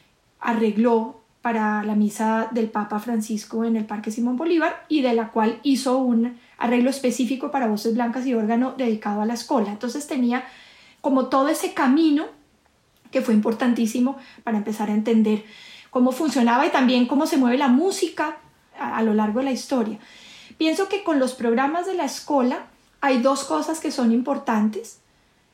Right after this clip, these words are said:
La primera es no permitirse jamás un listado de obras al azar, ¿cierto? Esta porque sí, esta porque no, esta porque ya,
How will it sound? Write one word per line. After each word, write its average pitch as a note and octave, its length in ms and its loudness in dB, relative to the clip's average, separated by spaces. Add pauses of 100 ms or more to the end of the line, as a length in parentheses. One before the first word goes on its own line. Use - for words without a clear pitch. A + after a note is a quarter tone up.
(220)
La B3 340 0
primera C4+ 560 2
es D#4 500 -4 (360)
no E4 340 0
permitirse F4+ 840 2
jamás D#4 840 0 (220)
un E4+ 480 0 (280)
listado E4 800 4
de D#4+ 140 2
obras C4 680 2 (400)
al B3 160 2
azar, G#3+ 400 -2 (280)
¿cierto? B3 440 -2
Esta C#4+ 360 0
porque C#4 280 -6
sí, C#4 260 -2
esta C4 260 -6
porque A3 280 -4
no, C4 260 2
esta C4 260 -4
porque A#3 300 -4
ya, C4+ 240 2